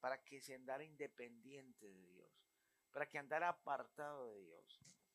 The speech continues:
Los juegos hoy, eh, las computadoras,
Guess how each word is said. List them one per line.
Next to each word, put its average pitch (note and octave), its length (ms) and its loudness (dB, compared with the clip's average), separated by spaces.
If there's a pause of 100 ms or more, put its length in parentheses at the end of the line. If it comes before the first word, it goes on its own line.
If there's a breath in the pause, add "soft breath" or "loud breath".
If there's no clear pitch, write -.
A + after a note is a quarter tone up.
(480 soft breath)
Los D#3 220 4
juegos F3 640 0
hoy, E3 640 0 (100)
eh, C3 480 -8 (140)
las C#3 180 -2
computadoras, C#3 1300 -2